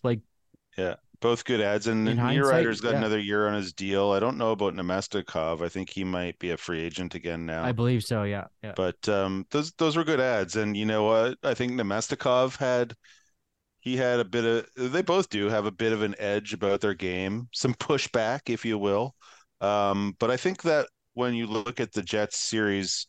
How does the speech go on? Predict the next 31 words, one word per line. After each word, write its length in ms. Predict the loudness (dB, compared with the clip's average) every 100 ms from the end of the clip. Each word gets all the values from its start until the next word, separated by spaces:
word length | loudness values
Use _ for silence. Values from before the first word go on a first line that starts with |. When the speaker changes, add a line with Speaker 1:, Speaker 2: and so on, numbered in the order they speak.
| -14 -20 _ -10
Speaker 2:
against 560 | -4 -2 -2 -4 -2
Vegas, 640 | 0 2 0 -2 -2 -6 -8 -18 -20 _ _ _ _
yes, 520 | -4 0 0 0 -2
you 140 | 0
need 200 | 0 -2 -4
to 80 |
take 260 | -2 -2 -2
into 240 | -2 0
account 460 | 0 -2 -2 -2 -4 _
the 280 | -4 -4 -4
injuries 580 | -4 -4 -2 -2 -4 -6
to 180 | -6 -6
the 100 | -6
key 260 | -6 -4 -4
players, 760 | -2 -2 0 -2 -4 -4 -8 -10 _ _ _ _ -2
but 180 | -2 -2 _
you 200 | -2 2
also 600 | 2 2 2 2 2 -2 -12 _ _
sort 380 | -6 -2 0 0
of 140 | -2
just 220 | -4 -2
have 180 | -2 0
to 80 | 0
look 200 | 0 0
at 100 | 0
it 120 | 2
as 240 | 2 0
a 80 | -2
whole 480 | 0 2 4 2 0
and 180 | -4 -4
think, 380 | -2 -2 -6